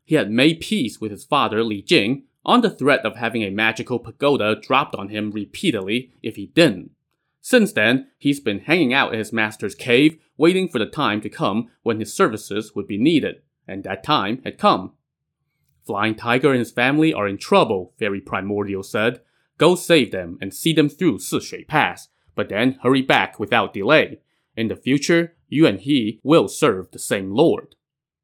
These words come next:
Ne Zha had been itching for some action, so this was the perfect assignment. He quickly gathered his things, grabbed his fiery spear, and hopped on his wind and fire wheels and flew through the clouds.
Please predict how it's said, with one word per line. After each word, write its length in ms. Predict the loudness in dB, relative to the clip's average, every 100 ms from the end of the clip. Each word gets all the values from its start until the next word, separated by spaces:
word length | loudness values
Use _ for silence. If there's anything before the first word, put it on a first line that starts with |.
| _ _ _ _ _
Ne 180 | 2 4
Zha 180 | 4 2
had 140 | 2
been 140 | 0 2
itching 320 | 2 2 -6
for 80 | -6
some 220 | -8 0
action, 600 | 0 0 -4 -2 -2 -4 _
so 200 | -4 -4
this 300 | 4 4 4
was 140 | -6
the 100 | -10
perfect 420 | -2 2 2 0
assignment. 640 | -8 0 2 2 0 -6 -16 _ _
He 140 | -10
quickly 400 | 2 2 2 -6
gathered 400 | 0 0 0 -4
his 120 | -8
things, 380 | 0 2 2 0 _ _
grabbed 300 | 0 0 -2
his 160 | -10
fiery 420 | -4 2 2 2
spear, 540 | -4 -6 0 2 0 -2 -10
and 140 | -8
hopped 320 | -2 -2 0
on 160 | 0 0
his 120 | -4
wind 300 | 0 2 2
and 240 | 2 0 0
fire 300 | 2 2 2
wheels 480 | 2 2 2 0
and 200 | -2 -6
flew 380 | -8 0 2 2
through 360 | -2 -2 -2 -2
the 80 | -4
clouds. 600 | -2 -2 -2 -8 -16